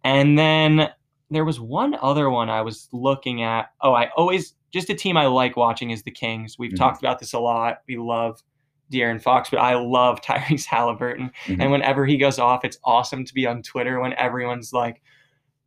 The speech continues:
Speaker 1: "You should have taken Halliburton
Speaker 2: <laughs>
Speaker 1: number one overall. What were you doing?" Da, da, da, da, whatever. So that, those are my ones to watch this week.
Speaker 2: Definitely. I just had one more to add.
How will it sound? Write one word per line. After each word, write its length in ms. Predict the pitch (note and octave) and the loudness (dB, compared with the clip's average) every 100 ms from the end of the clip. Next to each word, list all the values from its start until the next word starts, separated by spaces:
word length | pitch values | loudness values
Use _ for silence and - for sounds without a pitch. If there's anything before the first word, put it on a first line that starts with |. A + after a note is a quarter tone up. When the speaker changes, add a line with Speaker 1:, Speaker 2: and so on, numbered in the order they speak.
| _ - | _ 0
Speaker 1:
"You 100 | D3+ | 2
should 180 | - G#3+ | 4 4
have 80 | F#3+ | 4
taken 360 | G3 F#3+ F#3 | 4 4 4
Halliburton 520 | E3+ E3+ F3+ F3 F3+ F3+ | 4 4 4 6 4 4
Speaker 2:
<laughs> 40 | |
Speaker 1:
number 260 | F3 F3 E3+ | 6 6 6
one 200 | F3+ F#3 | 6 4
overall. 540 | F3+ F3+ F3+ F3+ F3 | 4 2 4 4 4
What 160 | E3+ F#3 | 2 0
were 100 | F3+ | -2
you 140 | F3+ | -2
doing?" 480 | D#3+ F#3 F3+ F3 D#3 - | -2 -2 -2 -2 -4 -6
Da, 100 | F3 | -6
da, 180 | F3 F3 | -6 -6
da, 0 | |
da, 280 | F3+ F3 D#3+ | -4 -4 -2
whatever. 320 | C#3+ C3 B2 | 0 0 -2
So 140 | - | -4
that, 300 | C3 C#3 C#3+ | 2 2 2
those 200 | C#3+ E3 | 4 4
are 80 | D#3 | 4
my 400 | C3+ A#2+ A#2+ A#2 _ _ _ _ | 2 4 4 0 _ _ _ _
ones 340 | C3 C3 B2 A#2 | -2 0 0 -4
to 120 | - | -4
watch 400 | A2+ G#2+ A2 - | 0 0 -2 -10
this 220 | G#2+ - | -14 -10
week. 280 | G#2+ G#2+ _ | -8 -8 _
Speaker 2:
Definitely. 280 | G2+ F#2+ F#2 | 0 2 4
I 80 | G2 | 4
just 100 | A#2+ | 4
had 180 | C3+ F#2+ | 4 4
one 180 | G#2+ G#2 | 2 4
more 140 | G2+ | 4
to 80 | F#2+ | 4
add. 400 | F2+ F2+ F#2 F2 | 4 4 2 -2